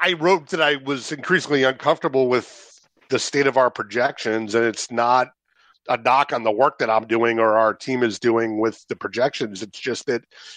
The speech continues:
it's now mid-February, and I feel like the precision of our projections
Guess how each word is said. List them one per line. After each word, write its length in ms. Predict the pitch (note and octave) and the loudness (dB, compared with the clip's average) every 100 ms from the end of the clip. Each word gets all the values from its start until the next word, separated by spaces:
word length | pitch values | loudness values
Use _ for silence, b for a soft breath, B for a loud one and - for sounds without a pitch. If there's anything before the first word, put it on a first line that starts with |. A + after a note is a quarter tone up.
| B | B
it's 240 | B2+ - | -8 -6
now 400 | A#2+ A#2+ A#2+ A#2 A2 | -2 2 4 2 2
mid-February, 1000 | B2+ A2 - B2+ C#3 A2+ A2 A2+ A2+ A2 | -2 -2 -4 -2 0 0 2 -2 -2 -6
and 300 | A2 G#2+ - _ _ _ | -8 -10 -12 _ _ _
I 120 | A#2 G#2+ | -4 -4
feel 220 | C3 B2 | -2 2
like 180 | B2 - | 0 0
the 100 | G#2+ _ _ _ _ _ _ | -14 _ _ _ _ _ _
precision 560 | - A#2+ - C3+ A#2+ A#2+ | -6 -4 -2 -2 0 0
of 120 | A2+ | 2
our 120 | A#2 | 0
projections 1040 | - G#2 G#2 A#2 - A2+ G#2+ A2 A2 - | 0 -6 -2 -2 -2 -6 -6 -6 -8 -10